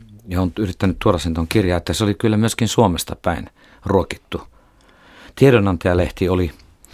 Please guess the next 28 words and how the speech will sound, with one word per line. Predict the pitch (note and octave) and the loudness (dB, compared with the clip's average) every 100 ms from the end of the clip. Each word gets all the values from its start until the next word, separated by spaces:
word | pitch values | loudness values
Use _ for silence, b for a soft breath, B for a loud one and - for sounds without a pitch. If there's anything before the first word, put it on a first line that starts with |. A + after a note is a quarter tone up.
| B - | B 2
vaatinut | A2 - F2+ E2 b b _ b b b b b _ _ - | 4 4 -2 -2 b b _ b b b b b _ _ -12
tätä, | D#2+ F#2+ F2 B B B B - | -2 0 -2 B B B B -6
mutta | A2+ C3+ A#2 | 0 0 4
kyllä | C#3+ D#2+ | 2 4
myöskin | G2+ A#2+ - A#2+ G#2 | 2 2 2 0 2
tää | A#2 A2+ | 0 2
uuden | A2+ G#2+ | 2 2
ulkopolitiikan | G#2 G2 G2+ F#2 F#2+ G2+ | 0 -4 -4 -2 0 2
edustajat | G2+ E2+ - D2+ - - B B B B | 0 0 -4 -6 -10 -20 B B B B
kantoi | - G2 G2 | -2 0 0
kortensa | - G2+ E2+ D#2+ F2+ | 2 0 2 -2 -2
kekkoon | - E2+ - - C#2+ | -2 -2 -6 -8 -8
puhumalla | - F#2 F2 E2+ E2 - - - | -4 -2 0 0 -2 -4 -10 -2
turvallisuusyhteisöstä, | A2 E2+ D#2 F2+ F#2+ F2+ - F2 D#2+ - D2 | 0 0 -2 -4 -2 -2 -2 -2 -2 -8 -8
joka | E2+ D#2+ | -4 -4
pitää | D#2+ F2 F2 | -2 -2 0
luoda | F#2 D#2+ | 0 -2
Suomen | - G2 E2 D#2+ | -2 0 0 -2
ja | D#2+ B B B B - | -4 B B B B -2
Neuvostoliiton | F2+ F2 - E2+ D#2 D#2 | 0 0 -2 -4 -2 0
välille. | F2 D#2+ D#2+ - - - B B B B - | 0 0 -2 -8 -18 -20 B B B B -6
Ja | E2+ | -2
että | F#2+ | 0
mitä | F#2+ F2+ F#2+ | 0 2 4
vähemmän | B2 C#3 G2 | 4 4 2
Suomi | F2 A2 F#2+ F2+ | 0 0 2 2
varustautuu, | G#2+ F#2+ - E2 D#2+ F#2 E2 | 2 0 -4 -6 -2 -2 0
sitä | G2 | 0